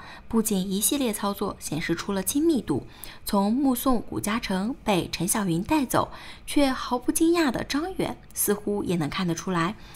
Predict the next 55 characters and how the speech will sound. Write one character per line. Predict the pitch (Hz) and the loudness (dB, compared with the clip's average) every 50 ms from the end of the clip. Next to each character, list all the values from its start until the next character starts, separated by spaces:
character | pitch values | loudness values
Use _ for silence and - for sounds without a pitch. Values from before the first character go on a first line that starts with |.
| - - - | -16 -10 -4
他 | - 226 233 | 0 2 2
俩 | 233 220 185 | 2 2 0
的 | 170 | 0
关 | - 190 196 214 | 0 0 -2 -2
系 | 240 - 220 180 165 - | -2 -2 0 -2 -2 0
在 | - 160 | -2 -4
朋 | 160 - 156 147 160 | -2 0 -2 0 0
友 | 175 170 165 | 0 0 0
圈 | - - 240 262 | 0 0 -2 0
子 | - 247 | 0 0
里 | 208 180 156 151 - - - - - - | 0 0 0 -2 -4 -12 -16 -16 -12 -2
已 | - 208 196 | 0 0 2
经 | - 214 214 214 220 | 2 2 2 0 0
不 | - 220 | -2 -2
是 | 220 - 311 | 0 2 4
秘 | 311 302 262 220 | 4 6 6 6
密 | 202 175 | 4 4
了。 | 165 147 135 139 - - - - - - - | 2 0 0 -2 -6 -16 -18 -18 -16 -4 0
鉴 | - 311 285 262 | 4 6 6 6
于 | 220 208 214 220 240 | 6 6 4 2 2
当 | - - 320 320 330 339 | 0 2 4 4 6 4
事 | - - 302 233 | 4 4 4 4
人 | 196 190 190 | 4 4 2
们 | 196 190 185 180 | 2 2 0 2
的 | 196 185 175 180 | 2 2 2 2
知 | 180 - 233 | 0 2 4
名 | 226 233 233 233 247 | 4 6 4 4 2
度， | - 269 - - - | 0 -2 -4 -4 -2
稍 | - - 190 175 | -2 0 0 2
微 | 180 185 190 | 2 0 0
介 | - - 320 294 | 2 4 4 4
绍 | - - 170 - | 4 2 0 -2
一 | - 214 | 0 -2
下， | - - - - - - - - - - - - - | 2 2 2 2 2 -4 -10 -12 -12 -14 -12 -4 0
这 | - 370 370 | 4 6 6
一 | 339 262 226 | 6 6 6
对 | - 254 247 | 4 2 4
里 | 233 220 208 - - | 4 2 0 -2 -4
陈 | - - 208 | -2 0 0
小 | 226 - 214 196 | 2 2 2 4
云 | 175 165 190 | 4 2 2
的 | 247 | 0
知 | 269 - - 208 | -2 0 2 2
名 | 196 190 180 180 | 2 4 2 4
度 | - 185 170 - | 4 4 4 4
更 | - - 180 | 2 0 0
高 | 170 190 202 220 | 2 2 2 2
一 | - - 185 | 0 0 0
些， | - - - 165 160 160 - - - - | 0 2 4 4 4 6 6 6 8 8
代 | 226 214 | 8 8
表 | 196 - 160 156 | 8 10 8 8
作 | 160 - - 254 240 - - | 8 6 4 4 4 2 2
也 | - 73 | -2 -4
更 | - - 175 151 | 0 0 0 0
多。 | - - 208 220 233 | 4 4 4 4 4